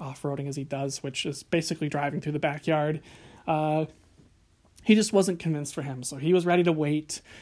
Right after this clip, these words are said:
And he waited and he waited, but with the issues coming up on his cur-,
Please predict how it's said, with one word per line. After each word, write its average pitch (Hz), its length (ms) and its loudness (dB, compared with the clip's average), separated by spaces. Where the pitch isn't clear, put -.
And 190 100 6
he 254 80 10
waited 233 420 6
and 214 100 6
he 226 60 6
waited, 165 520 4
but 151 240 0
with 165 180 -4
the 170 140 -2
issues 202 360 2
coming 180 280 2
up 170 220 2
on 160 120 -2
his 143 160 -6
cur-, - 280 -6